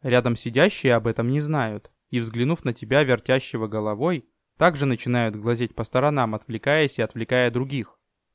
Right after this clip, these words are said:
Надеюсь, в дальнейшем ты не будешь крутиться на моих занятиях». Мне только и осталось, что согласиться с преподавателем.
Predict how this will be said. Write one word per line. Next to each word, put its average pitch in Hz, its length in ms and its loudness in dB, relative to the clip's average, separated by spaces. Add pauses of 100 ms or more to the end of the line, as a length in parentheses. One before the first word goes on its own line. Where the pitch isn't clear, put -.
(120)
Надеюсь, 151 440 2
в 127 60 -12
дальнейшем 143 640 0
ты - 80 -6
не 156 140 0
будешь 180 320 -2
крутиться 135 420 -4
на 127 100 0
моих 135 240 -2
занятиях». 139 560 -4 (440)
Мне 127 280 4
только 175 300 4
и 139 40 6
осталось, 139 460 6
что - 180 -4
согласиться 135 540 -2
с 113 60 -6
преподавателем. 123 840 0